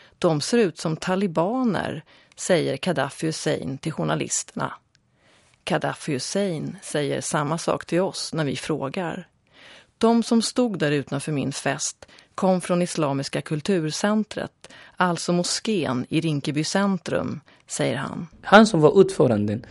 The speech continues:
Speaker 2: som har sagt det, att det är haram att gå fest. Han har varit min fest tvåtusenåtta. Han har varit framför min fest och skrek där att man kommer hamna i helvete om man går min fest.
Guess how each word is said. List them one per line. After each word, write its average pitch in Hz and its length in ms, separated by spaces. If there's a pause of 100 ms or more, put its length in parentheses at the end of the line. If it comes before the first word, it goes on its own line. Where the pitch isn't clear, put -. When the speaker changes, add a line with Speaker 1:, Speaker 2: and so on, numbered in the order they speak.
(220)
Speaker 2:
som 120 180
har 147 100
sagt 127 320
det, 107 280 (220)
att - 220
det 127 60
är 120 40
haram 139 280
att 123 140
gå 131 120
fest. 113 300
Han 117 200
har 139 60
varit 131 260
min 131 320
fest - 320
tvåtusenåtta. - 840 (300)
Han 113 180
har 113 80
varit 110 220
framför 143 380
min 110 180
fest 101 340
och - 320
skrek - 440
där 101 140
att 104 120
man 113 140
kommer 131 200
hamna 147 280
i 131 80
helvete 117 380
om 113 80
man 107 180
går 107 140 (460)
min 240 200
fest. - 280